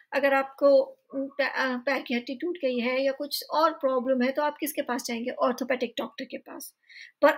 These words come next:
अगर आपका बोन फुल्ली ग्रो नहीं है या करेक्टली ग्रो नहीं हुआ है, ग्रो नहीं हुआ है, तो आप जाएंगे ऑर्थोडोंटिस्ट के पास।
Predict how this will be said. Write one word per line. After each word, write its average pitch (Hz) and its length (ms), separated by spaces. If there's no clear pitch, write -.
अगर 277 360
आपका 247 760
बोन 269 500
फुल्ली 330 280
ग्रो 277 220
नहीं 247 380
है 285 120
या 311 80
करेक्टली 294 640
ग्रो 277 200
नहीं 269 400
हुआ 262 180
है, 233 160
ग्रो 262 220
नहीं 277 300
हुआ 262 140
है, 214 180
तो - 140
आप 294 340
जाएंगे 277 260
ऑर्थोडोंटिस्ट 269 800
के 262 60
पास। - 380